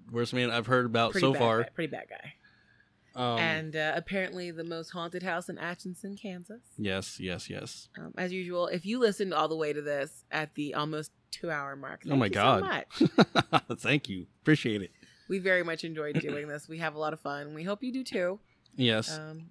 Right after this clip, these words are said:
Speaker 2: you can always support us by, let's see, there's a TikTok, Caught Podcast or Creeps with Brian.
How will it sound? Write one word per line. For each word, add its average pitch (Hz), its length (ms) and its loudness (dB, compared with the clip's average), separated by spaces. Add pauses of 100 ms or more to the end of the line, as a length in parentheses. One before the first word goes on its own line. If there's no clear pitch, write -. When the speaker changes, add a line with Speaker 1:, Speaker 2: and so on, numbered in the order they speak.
(140)
Speaker 2:
you - 80 -20
can 180 100 -4
always 170 240 -2
support 170 340 -2
us 165 220 -2
by, 156 580 0
let's 160 200 -8
see, - 320 -8 (340)
there's 160 160 -2
a - 60 -14
TikTok, 240 560 6
Caught 220 260 8
Podcast 226 580 4
or - 60 -6
Creeps 233 300 0
with 220 120 -4
Brian. 190 540 4